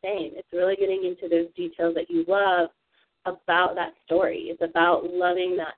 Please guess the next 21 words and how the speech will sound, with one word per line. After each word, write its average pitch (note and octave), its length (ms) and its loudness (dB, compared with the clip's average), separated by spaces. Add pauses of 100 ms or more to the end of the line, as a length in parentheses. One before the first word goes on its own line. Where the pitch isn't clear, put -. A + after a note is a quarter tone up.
everyday F3 580 0
life E3+ 320 0
as E3+ 140 -4
much F#3 360 -4
as F#3 100 -4
you F3 160 -4
do E3 440 2 (540)
loving, F3 680 2 (240)
you F3+ 120 0
know, E3 60 4
if - 100 -10
you're D#3+ 120 -2
on C3+ 100 -6
a E3 60 -10 (120)
trip A3+ 240 4
or F3 120 2
you're E3 180 2
in E3 180 -4
somewhere E3 240 -2
else. A#3 240 -4 (560)
So, D#3 280 -4